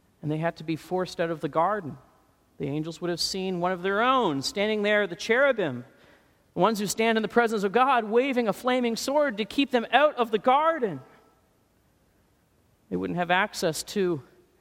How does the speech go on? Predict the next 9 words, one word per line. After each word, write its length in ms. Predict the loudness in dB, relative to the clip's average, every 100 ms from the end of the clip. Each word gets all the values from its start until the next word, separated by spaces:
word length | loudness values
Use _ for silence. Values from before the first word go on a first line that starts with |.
| _ _
the 80 | -6
tree 240 | -4 0
of 140 | 0 2
life 360 | 0 0 -2
anymore 480 | -4 -2 -2 0 0
to 380 | -4 -6 -6 -6 -12 _ _ _ _
have 160 | 0 0
the 60 | 2
rejuvenation. 1200 | 0 2 0 2 0 0 0 -2 -2 -2 -4